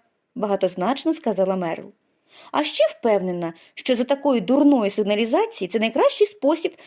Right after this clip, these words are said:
підпалити фіранки». О, ми дуже обережні, Мерл. І це так цікаво. Два сигнали означають: «Ти вдома?» Три «так», а чотири «ні».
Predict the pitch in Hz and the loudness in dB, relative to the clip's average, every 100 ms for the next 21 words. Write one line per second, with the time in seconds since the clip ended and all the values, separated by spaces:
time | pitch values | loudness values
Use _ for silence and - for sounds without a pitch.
0 | - - - 208 185 247 269 208 170 170 | -8 -6 -2 0 0 -4 0 0 0 -6
1 | 170 196 _ _ _ _ _ - 277 285 | -10 -16 _ _ _ _ _ 0 4 4
2 | 285 330 339 381 381 392 330 233 247 294 | 4 2 2 2 4 4 2 4 4 4
3 | 285 175 165 - _ _ _ _ 247 247 | 4 0 -4 -6 _ _ _ _ -6 -4
4 | 294 403 - 508 - 339 208 170 - _ | 0 -2 0 -4 0 0 0 -2 -8 _
5 | _ _ - 180 233 285 - 269 220 214 | _ _ -14 -6 -2 -2 0 0 2 0
6 | 277 349 254 190 202 - 190 170 208 - | 0 0 -2 -2 -4 -2 0 0 0 -6
7 | _ _ - 254 185 208 208 330 554 _ | _ _ -4 -2 0 2 2 0 -2 _
8 | _ _ _ _ 254 233 196 139 _ _ | _ _ _ _ -2 0 -2 -4 _ _
9 | - 185 359 480 - _ _ - 220 226 | -2 0 0 -6 -16 _ _ -8 -4 -2
10 | 226 254 392 453 - 240 240 180 170 | 0 2 0 -2 0 4 4 2 -6